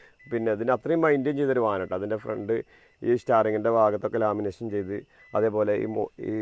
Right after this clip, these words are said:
സ്വിച്ചുകളൊക്കെ ലാമിനേഷൻ ചെയ്തിട്ടുണ്ട്. അതേപോലെ ഡാഷ്ബോർഡ് കാര്യങ്ങളൊക്കെ നോക്കുകയാണെങ്കിൽ അത്യാവശ്യം നല്ല വൃത്തിയിൽ തന്നെ ഉള്ളത്. Android സിസ്റ്റം ചെയ്തിട്ടുണ്ട്. ഫോർ ഇൻറ്റു ഫോർ ആണ് വരുന്നത്. സീറ്റ് കവേഴ്സൊക്കെ നല്ല, അത്യാവശ്യം നല്ല ക്വാളിറ്റിയിലുള്ള സീറ്റ് കവറാണ്. ബ്ലാക്ക് എഡിഷനിലാണ് സീറ്റ് കവർ കാര്യങ്ങളൊക്കെ ചെയ്തിട്ടുള്ളത്. റൂഫും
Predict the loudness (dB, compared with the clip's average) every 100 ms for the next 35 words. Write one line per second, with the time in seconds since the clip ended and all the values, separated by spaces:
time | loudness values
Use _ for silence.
0 | -6 -12 -10 -6 -4 -2 -2 -2 -2 -6
1 | -6 -4 -4 -6 -8 -10 -14 _ _ -8
2 | -2 -2 2 0 0 -2 0 2 2 2
3 | 0 0 0 -2 -2 -2 -4 -6 -4 -2
4 | -2 -2 -4 -6 -6 -6 -4 -2 -2 -4
5 | -4 -6 -8 -12 -10 -6 -4 -4 -6 -6
6 | -8 -10 -20 -20 -6 -2 -2 -2 -2 0
7 | 0 0 -2 -2 -4 -6 -10 -20 -20 -20
8 | _ _ _ -4 2 6 6 4 2 2
9 | 2 4 2 0 -18 _ _ _ -20 -16
10 | -6 -4 0 0 0 0 2 2 2 -2
11 | 0 0 -2 0 0 0 0 0 0 -2
12 | -4 -4 -4 -4 -4 -6 -4 -2 0 -2
13 | -2 -6 -6 -8 -6 -4 -4 -4 -4